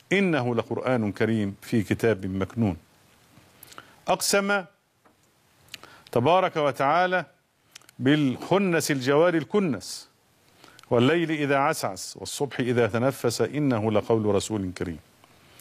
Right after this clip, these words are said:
السماء والطارق، وما أدراك ما الطارق، النجم الثاقب، "كل نفس لما عليها حافظ، فلينظر الإنسان مما خلق، خلق من ماء دافق،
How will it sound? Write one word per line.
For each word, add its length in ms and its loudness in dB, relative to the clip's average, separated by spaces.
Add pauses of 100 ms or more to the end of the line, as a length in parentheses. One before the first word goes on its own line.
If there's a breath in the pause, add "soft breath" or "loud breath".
(200 loud breath)
السماء 480 2
والطارق، 680 2 (500 soft breath)
وما 280 2
أدراك 340 2
ما 140 0
الطارق، 520 0
النجم 400 -2
الثاقب، 540 0 (720 loud breath)
"كل 240 4
نفس 280 -2
لما 480 0
عليها 460 2
حافظ، 460 -2 (540 soft breath)
فلينظر 440 2
الإنسان 500 0
مما 320 2
خلق، 460 -4 (460 loud breath)
خلق 340 2
من 280 0
ماء 340 0
دافق، 380 -2